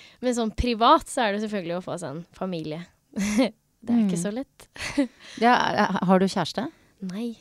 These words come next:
Speaker 2: Nei.
Speaker 1: har ikke det. Veldig singel.
Speaker 2: Ja, ok. Ja,
Speaker 1: Ja.
Speaker 2: så da fikk vi jo sagt det.
Speaker 1: <laughs>
Speaker 2: Da er
Speaker 1: Ja.
Speaker 2: dessverre åtti prosent, eh,
Speaker 1: <laughs>
Speaker 2: eller mer damer som hører på den podcasten, så
Speaker 1: Å,
Speaker 2: med mindre
Speaker 1: søren.
Speaker 2: det er den,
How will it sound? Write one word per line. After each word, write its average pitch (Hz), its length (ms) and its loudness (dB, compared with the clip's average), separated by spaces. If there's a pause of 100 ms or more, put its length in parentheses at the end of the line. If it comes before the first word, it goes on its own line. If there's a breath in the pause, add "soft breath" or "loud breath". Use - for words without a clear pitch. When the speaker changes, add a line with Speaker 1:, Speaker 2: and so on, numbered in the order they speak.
(100)
Speaker 2:
Nei. 180 140 0
Speaker 1:
har 196 80 0
ikke 196 220 -8
det. 220 60 -8 (200)
Veldig 208 240 -6
singel. 202 260 -8 (160)
Speaker 2:
Ja, 208 220 0
ok. 233 140 -6
Ja, 214 320 2
Speaker 1:
Ja. 208 40 -2
Speaker 2:
så 226 160 2
da 226 160 8
fikk 233 220 -2
vi 214 60 4
jo 208 60 4
sagt 196 260 0
det. 180 140 2
Speaker 1:
<laughs> - 20 8
Speaker 2:
Da 226 80 12 (100)
er 381 80 10
Speaker 1:
Ja. 285 140 12
Speaker 2:
dessverre 208 260 8 (140)
åtti - 320 0
prosent, 208 460 2 (140)
eh, 208 760 6
Speaker 1:
<laughs> - 20 2
Speaker 2:
eller 202 100 0
mer 196 300 4
damer 185 360 2
som 214 140 -2
hører 185 160 2
på 208 100 -4
den 185 140 -2
podcasten, 175 580 0
så 240 120 -2
Speaker 1:
Å, 220 40 2
Speaker 2:
med 214 140 2
mindre 190 240 2
Speaker 1:
søren. 220 300 4 (180)
Speaker 2:
det 190 80 4
er 196 80 6
den, 185 240 2